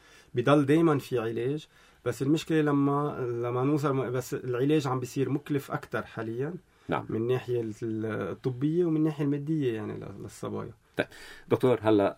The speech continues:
Speaker 2: فتاة عم تسمعنا أو سيدة عم تسمعنا عم بتقول: "دكتور غنيمة، طيب أنا طالما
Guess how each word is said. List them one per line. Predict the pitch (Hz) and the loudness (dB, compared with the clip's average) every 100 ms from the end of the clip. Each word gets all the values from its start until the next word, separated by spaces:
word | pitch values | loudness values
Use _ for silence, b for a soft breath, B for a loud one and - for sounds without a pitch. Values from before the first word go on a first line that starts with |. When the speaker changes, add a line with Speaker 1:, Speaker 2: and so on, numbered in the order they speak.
| - | -2
Speaker 2:
فتاة | 104 98 95 | -2 0 0
عم | 85 | -4
تسمعنا | - 90 90 | -2 0 0
أو | - - | -2 -4
سيدة | 76 85 82 | -2 0 -2
عم | |
تسمعنا | 82 - 90 87 85 | -4 -2 -2 0 -2
عم | 87 | -2
بتقول: | 85 - 87 87 - | -4 0 0 0 -2
"دكتور | 98 101 95 | -2 2 0
غنيمة، | 85 87 82 82 87 b b b b | 2 0 0 -2 -4 b b b b
طيب | - 78 78 - | 0 0 -2 0
أنا | 104 92 92 - | 2 2 0 -2
طالما | 98 92 85 82 92 | 0 0 -2 -4 -4